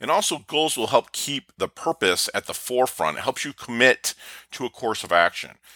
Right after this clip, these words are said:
If you go back to that goal every single day and you take action on it, then you will want to always level up and commit to that course of action. So those are the, kind of the three things. It takes the worry out of living,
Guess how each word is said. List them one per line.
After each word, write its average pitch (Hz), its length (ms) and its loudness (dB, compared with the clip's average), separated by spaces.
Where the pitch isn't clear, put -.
If - 100 -16
you 117 100 -12
go 127 160 -2
back 147 260 4
to - 100 -12
that 170 180 2
goal 113 420 -2
every 104 220 -4
single 131 300 -6
day 78 380 0
and 101 120 -10
you 107 100 -8
take - 260 -4
action 131 480 0
on 65 200 -4
it, - 320 -14
then 110 380 2
you 104 240 -10
will 101 240 -6
want 107 320 2
to 92 500 -6
always 120 760 0
level 110 600 2
up 82 340 0
and 95 120 -6
commit 110 360 -2
to - 100 -8
that 95 160 0
course - 300 -6
of 78 80 0
action. 139 400 0
So 131 140 -4
those 175 280 2
are 202 120 2
the, 170 100 2
kind 170 160 -4
of 160 100 -2
the 202 80 0
three 151 240 -4
things. 151 260 0
It 98 100 -8
takes - 200 -6
the 87 80 -12
worry 160 320 -2
out 180 100 6
of 165 100 2
living, 127 440 4